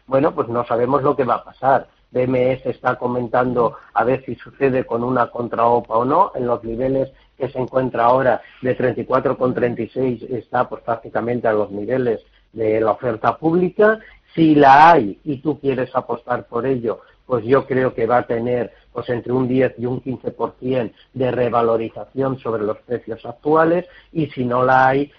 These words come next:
desde luego, mm, yo sí, eh, los precios de, que hay que son de opa, pues la de salir y coger ya liquidez. Por lo tanto, eso es una decisión interna que tú debes de tomar si quieres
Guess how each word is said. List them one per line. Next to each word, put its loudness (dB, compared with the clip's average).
desde -2
luego, 0
mm, -6
yo -4
sí, -6
eh, -2
los -2
precios -6
de, -2
que -4
hay -2
que -10
son -8
de -2
opa, -6
pues -20
la -8
de -10
salir -12
y -12
coger -12
ya -6
liquidez. -10
Por -6
lo -2
tanto, 0
eso -8
es -20
una -2
decisión -4
interna -2
que -4
tú -2
debes 0
de 0
tomar 0
si -12
quieres -2